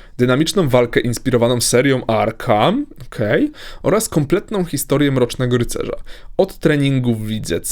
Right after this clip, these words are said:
Lidze Cieni, po starcia z Jokerem, Pingwinem czy Bane'em. W tytule znajdziemy siedem grywalnych postaci, w tym Batman, Robin, Batgirl, Nightwing, Catwoman, e,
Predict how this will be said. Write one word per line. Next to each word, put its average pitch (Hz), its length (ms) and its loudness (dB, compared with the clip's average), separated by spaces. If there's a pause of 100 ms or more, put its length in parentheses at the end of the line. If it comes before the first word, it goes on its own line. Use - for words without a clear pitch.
(140)
Lidze 120 600 0
Cieni, 185 720 0 (360)
po 156 220 2
starcia 123 520 0
z 113 120 -6
Jokerem, 135 560 0 (120)
Pingwinem 117 800 -2
czy 107 300 -4 (140)
Bane'em. 117 680 0 (720)
W - 120 -16
tytule 247 360 0
znajdziemy 156 400 2
siedem 147 420 2
grywalnych 117 460 0
postaci, - 600 -8
w - 80 -18
tym 117 180 -4
Batman, 170 500 2
Robin, 123 400 0
Batgirl, 117 520 0
Nightwing, 113 600 -2
Catwoman, 135 760 0 (420)
e, 120 180 2